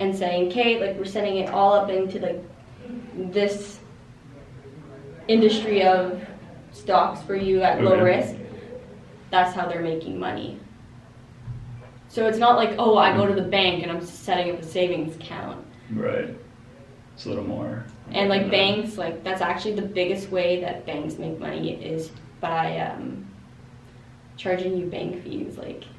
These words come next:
Speaker 1: when you take out money and stuff, that's, like, the biggest way they make income is through minimum, like,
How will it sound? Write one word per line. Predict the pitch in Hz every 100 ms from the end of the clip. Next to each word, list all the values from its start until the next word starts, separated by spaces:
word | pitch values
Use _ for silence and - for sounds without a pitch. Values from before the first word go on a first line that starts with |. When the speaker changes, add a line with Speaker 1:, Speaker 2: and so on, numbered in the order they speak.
| - -
Speaker 1:
when | 185
you | 180 180
take | 185
out | 170 -
money | 175 185
and | 190
stuff, | - 202 220 226 - - - -
that's, | 175 170 - -
like, | - - - - - -
the | 185
biggest | 175 185 180 208 208
way | 185
they | 185 180
make | 175 - -
income | - - - - - - - - - - - - - - -
is | 190 180
through | 190 185 175 170 170 - - - - - - - - - - - - - -
minimum, | 180 175 165
like, | 180 -